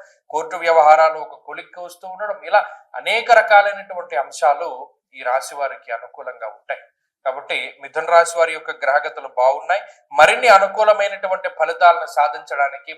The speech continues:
ప్రతిరోజు కూడా రుద్ర కవచాన్ని పారాయణ చేస్తూ ఉండడం చెప్పదగినటువంటి సూచన. ఈ ఆశ్వీజ కార్తీకాల్లో ముహూర్తాలు ఉంటాయి. ప్రత్యేకించి నవంబర్ నెలలో ఉండేటువంటి పెళ్లి ముహూర్తాలు అంటే నిజంగా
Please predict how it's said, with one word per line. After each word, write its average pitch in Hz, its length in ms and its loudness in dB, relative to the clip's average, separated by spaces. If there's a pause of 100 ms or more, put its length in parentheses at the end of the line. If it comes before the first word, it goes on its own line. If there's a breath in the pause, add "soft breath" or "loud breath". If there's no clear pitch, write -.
ప్రతిరోజు 180 520 -12
కూడా 147 220 -4
రుద్ర 135 360 -2
కవచాన్ని 185 600 -2
పారాయణ 139 380 -2 (140)
చేస్తూ 123 260 -20
ఉండడం 123 280 -8 (520)
చెప్పదగినటువంటి 123 760 -12
సూచన. - 360 -20 (420)
ఈ 214 120 -2
ఆశ్వీజ 208 500 -2
కార్తీకాల్లో 202 760 -2
ముహూర్తాలు 180 540 -4
ఉంటాయి. 202 260 -4
ప్రత్యేకించి 226 840 -4
నవంబర్ 196 540 -2
నెలలో 175 300 -2
ఉండేటువంటి 165 580 -4
పెళ్లి 156 300 -6
ముహూర్తాలు 170 420 -2
అంటే 160 180 -8
నిజంగా 160 440 -4